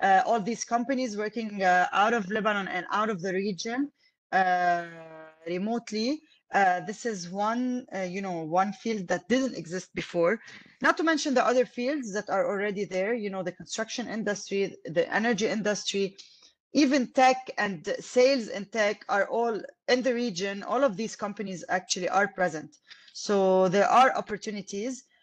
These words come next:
Uh, it might seem a bit that, uh, only consulting is taking the lead, you know, management consulting, but that's not necessarily true. But these, I mean, the consulting companies,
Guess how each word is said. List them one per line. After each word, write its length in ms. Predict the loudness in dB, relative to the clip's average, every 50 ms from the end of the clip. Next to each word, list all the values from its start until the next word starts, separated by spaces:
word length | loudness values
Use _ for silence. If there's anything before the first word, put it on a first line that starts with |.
| _ _ -2
Uh, 220 | 2 4 4 4 2
it 100 | 0 -6 -10 _
might 260 | -2 -2 -2 -2 -2 -8
seem 340 | -10 -6 -4 -2 -2 -2
a 60 | -4 -2
bit 200 | -2 -2 -2 -4 _ _ -18 -6
that, 240 | -4 -4 -4 -4 -6 _ -8 -4
uh, 360 | -2 -2 0 -2 -2 -4 -4
only 180 | -4 -4 -4 -4
consulting 600 | -4 -6 -8 -6 -4 -6 -6 -4 -2 -4 -4 -4
is 160 | -4 -8 -4
taking 500 | -2 -2 -2 -2 -4 -6 -6 -6 -2 -2
the 80 | -2 0
lead, 320 | 0 -2 -2 -4 -4 -4
you 120 | -4 -4
know, 120 | -4 -4 -2
management 460 | -2 -2 -2 -2 -6 -8 -12 -12 -10
consulting, 680 | -10 -10 -10 -4 -2 -2 -2 0 -2 -2 -2 -2 -6 -10 -18 -20 -20 _ _ _
but 180 | 0 0 0 0 -4 -8 -6 0
that's 280 | 2 2 2 0 -4 -4
not 240 | -4 -4 -4 -4 -8
necessarily 500 | -10 -10 -10 -8 -4 -4 -2 -2 -4 -6
true. 280 | -6 -6 -4 -4 -4
But 200 | -4 -6 -8 -8 _ _ -10 -2
these, 280 | 0 2 2 2 2 0
I 80 | 0 0
mean, 220 | 0 -2 -4 -8 -12 -20 -20 _ _ _ -2
the 220 | 2 2 2 4 2
consulting 480 | 0 -2 0 0 0 2 2 -2 0
companies, 680 | 2 2 2 2 0 -2 -2 0 -2 -2 -4 -6 -10